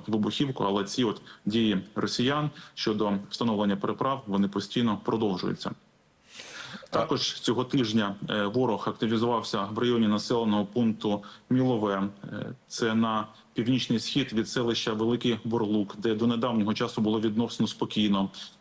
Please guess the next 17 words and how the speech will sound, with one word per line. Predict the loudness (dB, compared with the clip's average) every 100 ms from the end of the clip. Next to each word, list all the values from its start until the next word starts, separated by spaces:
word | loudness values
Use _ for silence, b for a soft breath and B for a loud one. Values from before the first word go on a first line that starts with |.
| _
Там | 0 2
росіяни | 2 2 2 2
перетнули | 2 0 2 2 2 2 0
державний, | -2 2 0 2 2 2 0 B B -6
е, | -6
кордон. | 0 0 2 2 2 2 -2 B B B -14 -2
На | 0 0 -2 -2
даний | -2 2 2
момент | 4 4 2 0 0
вони | 2 2
намагаються | 2 0 -2 -2 -2 0
рухатися | 0 -2 -4 -2 0
в |
напрямку, | 2 2 0 0 0 0 2 0 -2 -4
е, | -4
з | -2 0
села | 2 0